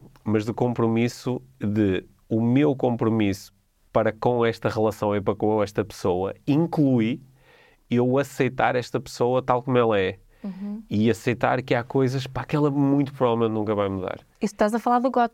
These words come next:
Speaker 2: dos pontos do
Speaker 1: Do,
Speaker 2: got-,
Speaker 1: dos pontos do,
Speaker 2: <laughs>
Speaker 1: do,
Speaker 2: como
Speaker 1: sim.
Speaker 2: não pegaste no
Speaker 1: Não, não,
Speaker 2: telemóvel,
Speaker 1: sim, estou a
Speaker 2: ok.
Speaker 1: falar do,
Speaker 2: Sim.
Speaker 1: dos pontos do, do
Speaker 2: Sim.
Speaker 1: artigo. Portanto, eu achei esta ideia muito interessante de explorar, que é o, o meu compromisso. Se eu estou numa relação pel-,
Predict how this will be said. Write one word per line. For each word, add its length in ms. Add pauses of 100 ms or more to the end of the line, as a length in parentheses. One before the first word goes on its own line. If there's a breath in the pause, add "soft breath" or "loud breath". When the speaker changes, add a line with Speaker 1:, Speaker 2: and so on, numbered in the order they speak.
Speaker 2:
dos 160
pontos 380
do 80
Speaker 1:
Do, 40
Speaker 2:
got-, 220
Speaker 1:
dos 240
pontos 280
do, 120
Speaker 2:
<laughs> 300
Speaker 1:
do, 80
Speaker 2:
como 140
Speaker 1:
sim. 60
Speaker 2:
não 140
pegaste 340
no 80
Speaker 1:
Não, 60
não, 140
Speaker 2:
telemóvel, 260
Speaker 1:
sim, 80
estou 180
a 40
Speaker 2:
ok. 100
Speaker 1:
falar 180
do, 200
Speaker 2:
Sim. 80
Speaker 1:
dos 160
pontos 340
do, 200
do 80
Speaker 2:
Sim. 80
Speaker 1:
artigo. 260 (360 soft breath)
Portanto, 280
eu 180
achei 280
esta 220
ideia 300
muito 340
interessante 380
de 60
explorar, 520
que 120
é 140 (640 soft breath)
o, 400
o 60
meu 260
compromisso. 540
Se 60
eu 40
estou 160
numa 200
relação 420
pel-, 220